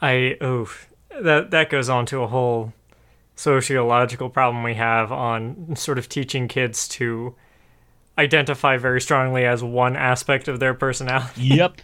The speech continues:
Speaker 2: Yep, yep, yep, yep, yep.
Speaker 1: But that's also not exactly part of the, um,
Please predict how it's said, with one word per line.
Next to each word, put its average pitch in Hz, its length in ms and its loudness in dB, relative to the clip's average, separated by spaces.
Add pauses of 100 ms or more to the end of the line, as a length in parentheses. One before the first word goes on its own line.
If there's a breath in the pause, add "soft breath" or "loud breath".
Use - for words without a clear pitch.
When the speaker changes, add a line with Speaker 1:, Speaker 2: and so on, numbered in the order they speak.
(140)
Speaker 2:
Yep, 143 240 -6
yep, - 120 -10
yep, 107 200 -14
yep, - 160 -16
yep. - 80 -20 (580 soft breath)
Speaker 1:
But 190 140 4
that's 165 220 4
also 131 420 0 (880 loud breath)
not 143 200 0
exactly 127 360 -4
part 123 220 -8
of 117 140 -14
the, 120 200 -8
um, 113 320 -10